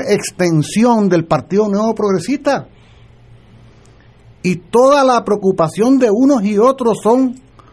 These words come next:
las malditas primarias del nueve de agosto,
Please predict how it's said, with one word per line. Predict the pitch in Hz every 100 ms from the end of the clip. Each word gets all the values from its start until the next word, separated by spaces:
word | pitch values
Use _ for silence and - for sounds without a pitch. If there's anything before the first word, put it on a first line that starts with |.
| - - - -
las | 147 156
malditas | 156 139 143 247 262 240
primarias | - 185 165 220 269 269
del | 214 165
nueve | 196 262 262
de | 214
agosto, | 196 240 - - 180